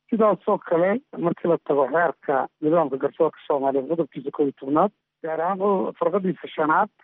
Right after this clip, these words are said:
waxay leedahay, haddii arrinta dacwad doorasho ku saabsan tahay, muran xagga doorashada hadday ku saabsan tahay, ama natiijo soo baxday laguu diido, ama natiijadii si xun loo maamulo, ogaadihii markaa shaqada hayay ay diidaan, eh,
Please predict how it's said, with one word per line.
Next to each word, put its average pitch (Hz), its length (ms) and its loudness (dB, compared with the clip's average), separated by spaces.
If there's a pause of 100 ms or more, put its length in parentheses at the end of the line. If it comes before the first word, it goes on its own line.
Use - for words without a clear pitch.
(200)
waxay 170 200 2
leedahay, 165 560 4 (480)
haddii 165 260 0
arrinta 180 300 0
dacwad 175 280 2
doorasho 160 300 0
ku 185 100 -10
saabsan 160 400 -4
tahay, 135 360 -4 (640)
muran 175 280 0
xagga 170 160 -2
doorashada 151 560 2
hadday 147 160 -2
ku - 160 -20
saabsan 147 340 -2
tahay, 131 300 -6 (580)
ama 175 120 2
natiijo 165 420 0
soo 180 160 0
baxday 160 260 0
laguu 151 340 -2
diido, 143 360 -4 (480)
ama 190 180 2
natiijadii 190 540 0
si 202 80 0
xun 170 160 4
loo 175 160 4
maamulo, 147 460 2 (400)
ogaadihii 196 580 4
markaa 185 320 0
shaqada 180 320 2
hayay 165 260 4
ay 165 140 2
diidaan, 165 420 2 (520)
eh, 127 420 0